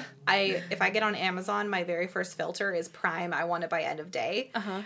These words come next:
Speaker 2: I don't like that about myself, especially coming from a small town where, like, Amazon, you could order it today. You're not getting it for, like, three weeks.
Speaker 1: Mm-hmm.
Speaker 2: It's like, that's a long time to wait.
Speaker 1: Yeah.
Speaker 2: So you would think with me being raised in a small town where things weren't just, like,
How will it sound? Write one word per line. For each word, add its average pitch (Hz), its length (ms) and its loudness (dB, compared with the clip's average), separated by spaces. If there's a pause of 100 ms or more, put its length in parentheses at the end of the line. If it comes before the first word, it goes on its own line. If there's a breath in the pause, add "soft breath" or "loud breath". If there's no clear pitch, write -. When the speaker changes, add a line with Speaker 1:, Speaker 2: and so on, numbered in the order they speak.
(140)
Speaker 2:
I 208 200 6
don't 202 320 4
like 190 180 4
that 190 120 2
about 175 160 0
myself, 190 420 -2
especially 247 400 0
coming 240 300 -4
from 226 160 -2
a 208 40 -2
small 180 300 -2
town 180 300 -2
where, 180 100 0
like, 175 280 0 (440 loud breath)
Amazon, 247 500 2
you 220 120 0
could 277 120 0
order 233 220 8
it 214 100 4
today. 185 280 2
You're 196 180 2
not 254 220 2
getting 185 220 0
it 170 120 -2
for, - 140 -6
like, - 180 -4
three - 240 -8
weeks. - 540 -10
Speaker 1:
Mm-hmm. 196 320 -2
Speaker 2:
It's 220 80 -2
like, 175 160 2
that's 196 180 4
a 254 40 4
long 175 300 4
time - 220 -6
to 147 80 -4
wait. - 380 -6
Speaker 1:
Yeah. 175 280 -6
Speaker 2:
So - 140 2
you 233 140 4
would 240 120 8
think 302 200 0
with 208 160 4
me 190 120 -2
being 185 240 -2
raised 165 300 -2
in 190 40 -6
a - 20 -6
small 185 260 -2
town 185 300 -2
where 185 80 0
things 175 320 -6
weren't 185 240 -6
just, 170 160 -6
like, 175 140 -4